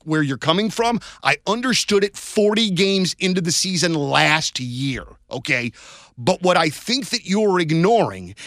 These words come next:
is a young man with a bejesus ton of talent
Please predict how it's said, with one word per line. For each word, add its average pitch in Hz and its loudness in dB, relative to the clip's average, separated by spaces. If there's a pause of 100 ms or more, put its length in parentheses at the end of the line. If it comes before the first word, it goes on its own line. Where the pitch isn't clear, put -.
is 160 0
a 160 0
young 196 2
man 185 0
with 151 -2
a 160 0
bejesus 185 -2
ton 214 -2
of 156 -2
talent 131 -2